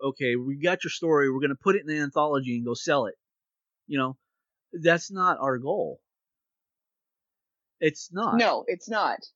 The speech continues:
Speaker 2: It's not.
Speaker 1: Mm-hmm.
Speaker 2: It's, um,
Speaker 1: We wanna
Speaker 2: we're
Speaker 1: sh-
Speaker 2: not in this to make,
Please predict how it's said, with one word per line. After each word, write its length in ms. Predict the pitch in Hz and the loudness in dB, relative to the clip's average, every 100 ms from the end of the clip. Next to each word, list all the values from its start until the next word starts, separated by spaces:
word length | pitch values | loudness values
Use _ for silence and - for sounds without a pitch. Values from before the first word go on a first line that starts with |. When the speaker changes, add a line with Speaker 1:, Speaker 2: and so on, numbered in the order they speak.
| - | -14
Speaker 2:
It's 220 | 185 - | -12 -6
not. 300 | 185 139 - | -2 -2 -2
Speaker 1:
Mm-hmm. 260 | - 160 165 | -4 -4 -4
Speaker 2:
It's, 180 | - | -6
um, 440 | 170 160 147 139 143 | -4 -2 -6 -10 -6
Speaker 1:
We 160 | 156 156 | 2 2
wanna 260 | 147 156 151 | 4 2 2
Speaker 2:
we're 80 | 294 | 2
Speaker 1:
sh- 40 | |
Speaker 2:
not 180 | 392 294 | 2 0
in 120 | 262 | -2
this 220 | 269 226 | -6 -10
to 120 | - 202 | -14 -14
make, 200 | 196 | -14